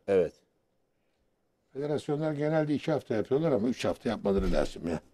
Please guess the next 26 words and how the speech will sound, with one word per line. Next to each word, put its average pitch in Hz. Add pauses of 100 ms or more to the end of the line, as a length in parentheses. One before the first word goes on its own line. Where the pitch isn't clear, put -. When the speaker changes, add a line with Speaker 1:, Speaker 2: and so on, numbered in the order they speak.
(200)
Speaker 2:
Çünkü 117
çok 143
tehlikeli. 98
Speaker 1:
Çok 110 (380)
bir 98
iç 101
içe 101
girdi 92
her 82
şey. - (200)
Speaker 2:
Evet. 95 (520)
Çok 190
dedikoduya 123
müsait -
çünkü. - (800)
Speaker 1:
Evet -
Speaker 2:
Her 131
Speaker 1:
hocam. 110
Speaker 2:
şey. -
Speaker 1:
Şimdi 143
mesela 143
birincilik 147
bir 165
arada 147
oynuyor 104
bugün. 127